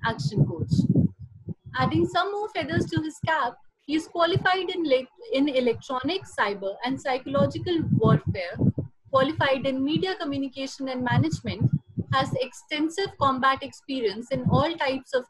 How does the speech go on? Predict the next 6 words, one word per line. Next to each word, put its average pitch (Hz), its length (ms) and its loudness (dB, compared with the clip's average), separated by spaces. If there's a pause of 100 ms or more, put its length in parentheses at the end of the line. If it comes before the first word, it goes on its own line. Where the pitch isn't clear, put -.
terrains, 220 520 -4 (360)
including 311 540 0
Siachen 285 600 0
Glacier, 311 460 -2 (200)
Line 262 340 2
of 359 80 -4